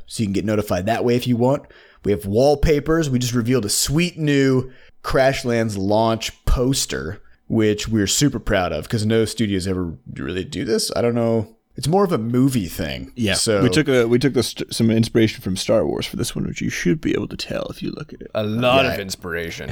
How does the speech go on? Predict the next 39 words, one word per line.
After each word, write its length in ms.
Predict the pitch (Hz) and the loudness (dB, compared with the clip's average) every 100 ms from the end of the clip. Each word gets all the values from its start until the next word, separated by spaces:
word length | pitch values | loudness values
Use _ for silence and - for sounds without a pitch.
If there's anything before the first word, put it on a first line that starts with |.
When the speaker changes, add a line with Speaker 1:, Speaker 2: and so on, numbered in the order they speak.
| - | 0
Speaker 1:
Yeah. 240 | 180 - | 2 2
Speaker 2:
<laughs> 180 | 175 - | 2 2
Speaker 1:
Indie 260 | 170 165 139 | 0 0 0
Game 260 | 147 139 | 0 0
Mag 300 | 127 113 98 | 2 2 2
picked 200 | 139 117 | 0 2
up 200 | 110 98 | 0 0
on 160 | 95 87 | -2 -2
it. 200 | 87 - - | -4 -6 -4
What, 240 | 127 139 | 0 2
what 100 | 147 | 4
I 80 | 165 | 2
particularly 460 | 165 131 139 123 113 | 2 0 0 2 2
like 260 | 110 113 | 2 2
is 200 | 110 92 | -2 -4
that, 340 | 95 101 92 104 | -2 -2 -2 -2
uh, 180 | 87 87 | -2 -2
in 180 | 117 123 | 0 0
the 80 | 110 | 0
same 280 | - 120 117 | 0 -2 -2
sort 180 | 123 | -2
of 40 | 98 | -4
fashion 520 | - 98 107 - 113 | -4 -2 -2 -2 -2
that 120 | 110 | -2
the 60 | 110 | -2
Millennium 480 | 101 95 110 110 95 | -2 0 0 0 -2
Falcon 460 | 104 98 98 123 | 0 0 2 0
is 100 | 120 | 0
flying 480 | - 123 117 120 120 | -2 0 2 2 2
away 560 | 117 120 120 123 123 107 | 2 4 4 4 2 2
in 140 | 95 | 0
the, 240 | 98 90 | 0 -2
uh, 260 | 85 78 76 - _ - | -2 -4 -8 -12 _ -6
in 140 | 104 | -2
the 60 | 101 | 0
new 200 | 101 104 | 0 -2
Star 280 | - 101 107 | 0 2 2
Wars 220 | 123 131 | 4 2
poster, 540 | 131 139 139 156 151 | 2 0 0 -2 -4